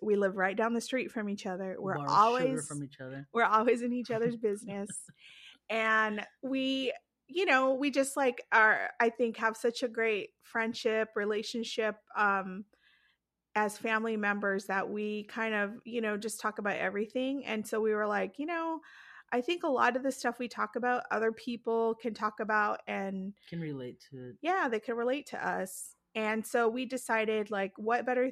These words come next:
Speaker 1: way to, to kind of share the information,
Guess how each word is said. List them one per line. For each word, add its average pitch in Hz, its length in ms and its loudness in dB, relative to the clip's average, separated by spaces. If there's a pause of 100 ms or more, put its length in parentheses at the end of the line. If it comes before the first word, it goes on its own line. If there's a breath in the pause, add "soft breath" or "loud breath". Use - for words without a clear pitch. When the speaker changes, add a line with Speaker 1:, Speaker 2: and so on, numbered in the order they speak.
Speaker 1:
way 208 440 -2 (100)
to, 196 300 -2 (140)
to 202 120 -10
kind 214 240 -6
of 202 160 -6 (100)
share 226 360 0
the 220 120 -4
information, 202 920 -6